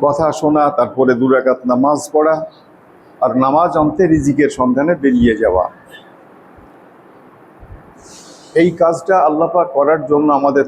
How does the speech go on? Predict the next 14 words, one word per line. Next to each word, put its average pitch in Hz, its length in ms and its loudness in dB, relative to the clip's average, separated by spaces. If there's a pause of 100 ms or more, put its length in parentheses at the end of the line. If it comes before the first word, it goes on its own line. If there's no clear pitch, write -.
(120)
তৌফিক 175 380 0
এনায়েত 143 420 0
করেছেন 143 460 0
বলেই 139 300 2
আমরা 185 220 0
আসতে - 240 -4
পেরেছি। 139 460 -2
সে 185 140 -2
কারণে 147 360 0
আল্লাহ 127 320 0
পাকের 139 320 -2
প্রশংসা 151 480 -6
কীর্তন - 440 -4
করি, 135 260 2